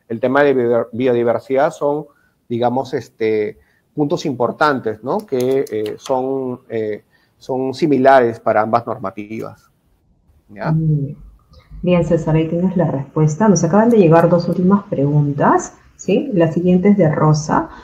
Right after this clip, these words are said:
Speaker 2: Nos menciona, considerando qué norma será obligatoria para el próximo año, ¿qué sucederá con aquellos productos que no tengan certificación Global Gap?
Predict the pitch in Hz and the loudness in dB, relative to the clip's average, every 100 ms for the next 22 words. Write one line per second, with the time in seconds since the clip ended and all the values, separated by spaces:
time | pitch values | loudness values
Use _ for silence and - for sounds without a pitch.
0 | - - - 170 156 151 156 143 127 - | -18 -2 4 4 4 2 0 0 -2 2
1 | 196 185 208 190 214 247 262 - 233 214 | 4 6 6 6 6 6 4 4 4 4
2 | 214 208 196 202 208 214 - - 170 175 | 4 2 2 4 4 2 -6 0 2 4
3 | 180 190 190 165 156 165 160 170 175 175 | 4 4 2 0 0 0 4 2 2 -2
4 | 156 143 139 147 151 185 160 139 139 143 | -2 0 -2 -8 -8 -2 0 2 0 0
5 | 160 - 202 240 240 220 160 151 156 180 | -2 -2 -2 0 2 2 4 2 0 0
6 | 151 165 175 175 160 151 151 180 - 151 | 0 0 -2 0 0 0 0 -2 -2 0
7 | 151 156 151 160 160 156 - 139 135 131 | 0 0 0 0 0 -4 -4 -6 -8 -10
8 | - 147 147 143 143 135 107 | -6 -4 -2 0 0 -2 -4